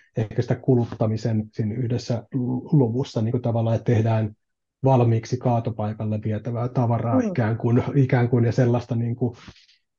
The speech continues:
Speaker 1: että asiat, asiat lakkaa niinku olemassa, ja sitten ehkä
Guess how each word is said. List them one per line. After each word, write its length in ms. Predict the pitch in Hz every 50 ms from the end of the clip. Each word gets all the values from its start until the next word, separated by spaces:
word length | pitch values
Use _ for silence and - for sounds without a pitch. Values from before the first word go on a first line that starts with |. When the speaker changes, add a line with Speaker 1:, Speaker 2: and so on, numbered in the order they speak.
| _ -
Speaker 1:
että 160 | 117 - 123
asiat, 420 | 123 113 - 127 110 110 - - - _ _ _ -
asiat 380 | 127 120 - 127 113 107 -
lakkaa 400 | 120 113 - - - - 110 107
niinku 400 | 110 117 127 135 - 117 113 110 - - _ - - _ _ _ _ _ _ _ _ _ _ _ _ _ _ _
olemassa, 560 | - 127 127 123 113 110 117 - - - 117
ja 80 | 104 101
sitten 220 | 117 117 - 117
ehkä 120 | 104 -